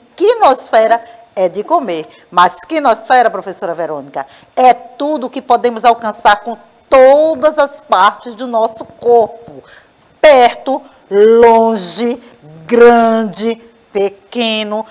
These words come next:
com movimentos rápidos ou lentos.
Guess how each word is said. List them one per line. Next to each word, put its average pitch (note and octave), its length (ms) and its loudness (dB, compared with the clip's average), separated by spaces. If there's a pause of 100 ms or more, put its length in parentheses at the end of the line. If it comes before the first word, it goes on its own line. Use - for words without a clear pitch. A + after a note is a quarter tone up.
(140)
com A3+ 140 -2
movimentos G3 720 -6
rápidos G3 1300 0 (520)
ou E3+ 220 -10
lentos. F#3+ 1300 -14